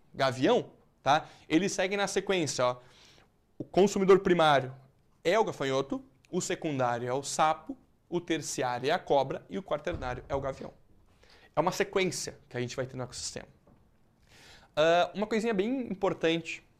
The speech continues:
tem questões bem legais do enem sobre cadeia alimentar, mas fica atento a um detalhezinho. Quando eu falar, quando a questão trabalhar com nível trófico,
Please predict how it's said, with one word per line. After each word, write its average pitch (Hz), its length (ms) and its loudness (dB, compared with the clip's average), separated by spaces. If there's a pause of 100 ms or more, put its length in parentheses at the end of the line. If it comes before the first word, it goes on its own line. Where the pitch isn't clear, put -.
(220)
tem 135 180 -4
questões 151 400 -4
bem 139 240 -4
legais 175 360 -2
do 147 80 -2
enem 135 300 -2 (480)
sobre 131 300 -4
cadeia 127 260 0
alimentar, 131 520 -4 (680)
mas 143 280 2
fica - 220 -2
atento 214 320 -2
a - 20 -2
um 196 220 -4
detalhezinho. 160 640 -4 (560)
Quando 214 160 2
eu 285 80 4
falar, 196 420 2
quando 196 180 -4
a 185 160 -4
questão 196 300 -2
trabalhar 165 380 2
com - 160 -6
nível 156 920 2
trófico, - 720 -6